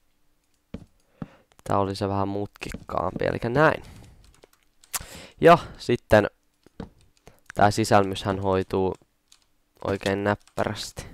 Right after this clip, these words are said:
Ei hoidukaan ihan näppärästi, mutta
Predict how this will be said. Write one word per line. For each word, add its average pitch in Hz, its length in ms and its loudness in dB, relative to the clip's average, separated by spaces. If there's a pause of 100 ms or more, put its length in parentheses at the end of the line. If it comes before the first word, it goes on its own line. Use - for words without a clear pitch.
(1900)
Ei 101 120 4
hoidukaan 101 460 2
ihan 101 220 2
näppärästi, - 640 -4
mutta 101 380 -10